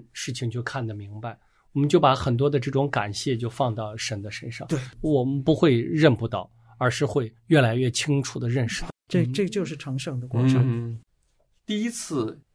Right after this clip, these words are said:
Speaker 3: 夏甲被撒莱逼到旷野，
Speaker 2: 赶出去。嗯。
Speaker 3: 然后神让他回去了。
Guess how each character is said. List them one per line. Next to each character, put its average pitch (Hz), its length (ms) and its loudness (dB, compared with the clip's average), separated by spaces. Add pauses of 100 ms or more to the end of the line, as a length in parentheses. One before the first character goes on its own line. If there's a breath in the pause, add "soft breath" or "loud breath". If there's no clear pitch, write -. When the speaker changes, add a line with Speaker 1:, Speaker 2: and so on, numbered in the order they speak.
Speaker 3:
夏 127 240 2
甲 98 260 -8
被 117 100 -4
撒 107 260 0
莱 101 360 -4 (540)
逼 120 100 0
到 107 140 4
旷 113 260 -2
野， 110 80 -10
Speaker 2:
赶 - 100 -16
出 - 100 -20
去。 - 100 -20
嗯。 120 140 -12 (540)
Speaker 3:
然 - 180 0
后 104 120 -4
神 104 180 -4
让 101 100 -2
他 107 80 -6
回 101 220 -8
去 107 140 -14
了。 - 100 -16